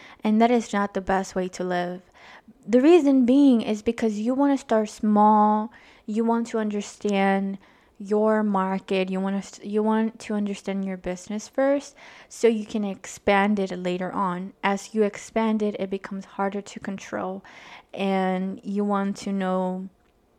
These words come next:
how your business is really doing when it's small.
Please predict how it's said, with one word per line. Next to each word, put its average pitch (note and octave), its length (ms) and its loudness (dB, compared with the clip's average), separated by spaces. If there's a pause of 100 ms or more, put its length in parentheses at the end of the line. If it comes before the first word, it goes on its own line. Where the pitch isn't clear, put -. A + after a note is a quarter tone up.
(460)
how G3 200 4
your G3+ 200 0
business G3+ 540 -6
is F#3+ 320 -10
really F#3+ 560 -4 (420)
doing G3+ 680 2
when G3 200 -4
it's - 420 -10
small. F3+ 640 -6